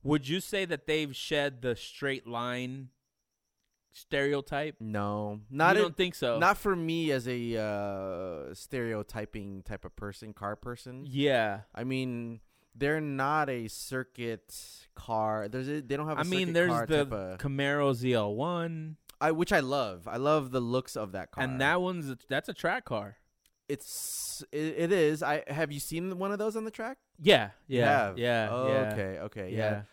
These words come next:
Speaker 2: That car looks like a beast.
Speaker 1: Yeah.
Speaker 2: Um, but
Speaker 1: But
Speaker 2: something about big, heavy V eight doesn't s-, maybe, obviously, I'm not a track junkie.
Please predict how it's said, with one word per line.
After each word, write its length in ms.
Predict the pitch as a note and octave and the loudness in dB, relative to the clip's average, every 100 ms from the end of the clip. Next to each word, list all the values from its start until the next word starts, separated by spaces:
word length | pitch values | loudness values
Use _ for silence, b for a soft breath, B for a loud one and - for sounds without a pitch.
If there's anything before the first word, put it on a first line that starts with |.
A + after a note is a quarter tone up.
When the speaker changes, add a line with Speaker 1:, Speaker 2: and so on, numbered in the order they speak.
| _ | _
Speaker 2:
That 120 | C3 | -10
car 160 | - E3+ | -2 0
looks 160 | C#3 - | 0 -4
like 100 | G#2 | -10
a 40 | |
beast. 560 | D#2+ A2+ F#2 - - - | -8 -8 -8 -12 -18 -10
Speaker 1:
Yeah. 480 | A#2 A2+ A2 G#2+ G2+ F#2 - | -2 0 2 0 -4 -8 -10
Speaker 2:
Um, 680 | F2+ G#2 G#2 G2 G2 F#2+ F#2 _ _ _ - - _ - | -4 -2 -2 -4 -6 -10 -12 _ _ _ -20 -20 _ -2
but 380 | C3+ D#3+ D3 | 4 4 4
Speaker 1:
But 60 | - | -2
Speaker 2:
something 480 | - C#3 - B3+ C4 | 0 0 0 -6 -4
about 560 | G3 D#3 E3+ F3+ A#2 | -2 0 0 0 -2
big, 500 | B2+ C3 C#3+ D3 C3+ | -2 0 -2 -6 -12
heavy 1400 | B2+ C3+ B2 C#3 C3+ C3 B2 A#2+ A2+ A2 G#2+ G2+ G2+ G#2 _ _ _ - | -10 -6 -4 -4 -4 -6 -6 -6 -6 -6 -6 -8 -10 -14 _ _ _ -16
V 340 | G#2+ C3+ C3+ | -8 -4 -2
eight 260 | B2+ D3 - | -2 -4 -6
doesn't 420 | C3+ C3 C3+ B2+ | -6 -4 -6 -8
s-, 260 | - - - _ _ _ _ _ _ - | -14 -18 -20 _ _ _ _ _ _ -14
maybe, 500 | C3 C#3 D3+ D#3 D3 | -6 -2 0 0 0
obviously, 440 | G#2 B2 C3 - | 0 -2 -4 -6
I'm 100 | A#2+ | -6
not 160 | A#2 A2+ | -4 -4
a 60 | G2+ | -6
track 320 | - A2 - | -4 -6 -2
junkie. 480 | G2+ G#2+ - D3 | -4 -4 -8 -12